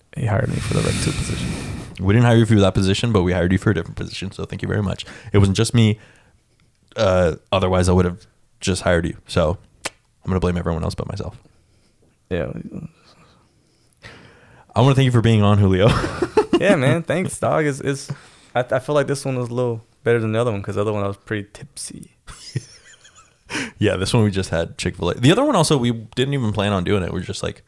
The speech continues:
Speaker 1: Yeah, it was really quick, on the spot, and there's no lead questions. You thought of a lot on the spot, and I was like, "Oh, I don't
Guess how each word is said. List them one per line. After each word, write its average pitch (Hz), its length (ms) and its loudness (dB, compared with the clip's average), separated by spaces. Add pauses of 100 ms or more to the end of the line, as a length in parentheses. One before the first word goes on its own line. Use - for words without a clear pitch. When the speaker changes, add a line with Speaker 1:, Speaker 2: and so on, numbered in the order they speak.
Speaker 1:
Yeah, 127 300 4
it 113 40 0
was 113 160 -2
really 123 240 -2
quick, 120 420 -2 (160)
on 117 140 -2
the 113 60 -4
spot, 113 440 2
and 107 200 -6
there's 104 200 -2
no 104 480 -4 (920)
lead 107 240 -6
questions. 107 640 -8
You 117 80 -10
thought 104 240 -4
of 107 140 -10
a 107 40 -14
lot 110 220 -8
on - 60 -8
the - 40 -18
spot, - 380 -8
and 57 80 -8
I 57 40 -8
was 58 160 -10
like, - 200 -10
"Oh, - 120 -20
I - 40 -10
don't - 20 -8